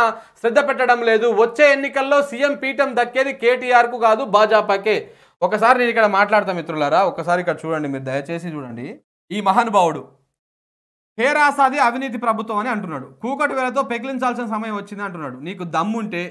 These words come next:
నీకు ధైర్యం ఉంటే, నువ్వు తురుమే అయితే, నీ దగ్గర సీబీఐ ఉన్నది, నీ దగ్గర ఈడీ ఉన్నది, నీ దగ్గర రకరకాల వ్యవస్థలు ఉన్నాయి, దర్యాప్తు సంస్థలు ఉన్నాయి. చెయ్యి. కేసీఆర్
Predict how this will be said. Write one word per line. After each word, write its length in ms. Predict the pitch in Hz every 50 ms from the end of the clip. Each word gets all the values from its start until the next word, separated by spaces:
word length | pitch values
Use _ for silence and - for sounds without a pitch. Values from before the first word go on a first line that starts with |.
| - _ _ _ _ _
నీకు 180 | - 170 170
ధైర్యం 420 | 170 165 160 160 180 202 220 220 214
ఉంటే, 280 | 208 196 170 170 165 165 165 165 - _ _ _ _ _ _ _ _ _ _ _ _ _ _ -
నువ్వు 140 | 190 208 214 214
తురుమే 280 | - 196 226 226 233 233
అయితే, 340 | 220 190 180 180 170 165 165 165 165 - _ _ _ _ _ _ _ _ _ -
నీ 60 | 151
దగ్గర 280 | 156 160 165 202 208 202
సీబీఐ 460 | 202 - 165 165 160 165 208 226 247 240
ఉన్నది, 360 | 208 190 175 156 143 147 151 156 170 - _ _ _ _ _ _ _ _ _ 156
నీ 20 | 160
దగ్గర 220 | 160 165 185 185
ఈడీ 400 | 180 170 165 165 170 170 190 220
ఉన్నది, 400 | 247 247 240 220 196 170 165 170 175 180 180 - _ -
నీ 100 | 160 170
దగ్గర 260 | 165 165 160 170 202 214 208 185
రకరకాల 440 | 156 165 160 160 160 156 156 156 151
వ్యవస్థలు 480 | 147 147 151 160 156 - 233 233 240
ఉన్నాయి, 360 | 233 226 214 185 175 170 175 175 180 175 _ _ _ _ _ -
దర్యాప్తు 400 | 151 156 160 160 156 156 - 143
సంస్థలు 440 | - 151 156 160 165 - 233 233 233
ఉన్నాయి. 340 | 233 220 196 175 170 175 170 170 165 _ _ _ _ _ _ _ _ _ _ _ -
చెయ్యి. 180 | 196 220 220 220 - _ _ _ _ _ _ _ _ -
కేసీఆర్ 460 | 202 226 226 240 226 214 214 214